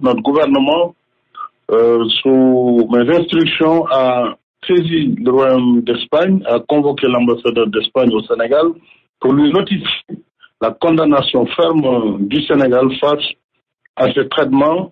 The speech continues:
dégradant et inacceptable. Je pense que la réaction espagnole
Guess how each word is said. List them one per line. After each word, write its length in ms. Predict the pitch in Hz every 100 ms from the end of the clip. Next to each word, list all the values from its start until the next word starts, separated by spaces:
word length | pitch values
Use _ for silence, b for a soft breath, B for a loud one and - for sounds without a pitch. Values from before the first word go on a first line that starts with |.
| -
dégradant 640 | - 147 143 147 127 143 139
et 100 | 117
inacceptable. 840 | 135 135 - 131 113 139 139 123 120 110 101 _ B B _ -
Je 160 | - 139
pense 340 | 123 170 165 165
que 520 | 151 143 135 127 120 - _ _ -
la 140 | 120 135
réaction 400 | 156 139 175 151
espagnole 880 | - 143 135 147 147 135 127 123